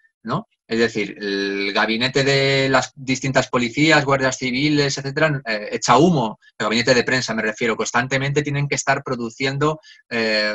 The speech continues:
realidad, ¿no? Sobre su trabajo, sobre, eh, sobre el,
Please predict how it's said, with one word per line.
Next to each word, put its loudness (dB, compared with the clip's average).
realidad, 2
¿no? -2
Sobre -6
su -8
trabajo, 2
sobre, -2
eh, -18
sobre -6
el, -6